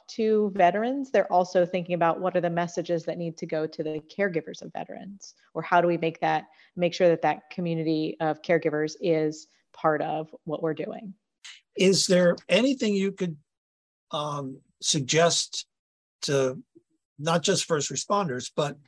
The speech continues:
Speaker 2: um, the, the, uh, um, government, you know, uh, agencies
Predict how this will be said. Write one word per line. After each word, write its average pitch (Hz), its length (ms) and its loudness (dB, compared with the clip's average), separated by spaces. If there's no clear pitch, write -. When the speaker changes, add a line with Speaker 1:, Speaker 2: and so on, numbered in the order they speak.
Speaker 2:
um, 135 480 -4
the, 139 340 -4
the, 139 300 -6
uh, 135 260 -8
um, 131 320 -12
government, 156 500 0
you 139 100 0
know, 127 300 -2
uh, 139 380 -8
agencies 165 680 2